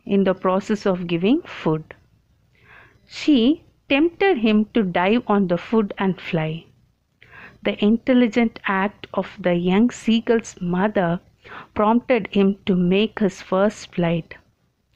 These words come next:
Ultimately, one, ultimately, our own effort could lead us to the path of success. At the end, the young seagull could fly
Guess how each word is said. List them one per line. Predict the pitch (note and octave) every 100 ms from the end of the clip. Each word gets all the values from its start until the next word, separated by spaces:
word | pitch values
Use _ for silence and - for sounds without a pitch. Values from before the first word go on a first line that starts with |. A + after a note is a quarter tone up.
| - - - - -
Ultimately, | A3 C4+ - G#4 E4+ A#3 G3+ G3
one, | G3+ F#3+ F#3 G3 G3+ G#3 G#3 _ _
ultimately, | - G#3 D4 C4 G#3+ F#3+ G3
our | G3 F#3+
own | - G#3 A3+ C4 B3+
effort | F#3+ F3+ F#3+ F#3 - - -
could | G#3+ F#3 -
lead | G3 G3+ A3
us | G#3+ G#3 - -
to | G3
the | F3+
path | F3+ F3+ F3
of | G#3 E4 -
success. | - - D#3+ - E3 D#3+ E3+ - _ _ _ _ _ - - - - - - -
At | C#4 C#4
the | - -
end, | G3+ G#3+ E3+ - - - _ -
the | G3 G#3
young | F#3+ F#3+ C4+
seagull | D4+ - A3 A3+ A3+ A3+
could | - G3
fly | - F#3 F3 F3+ F#3+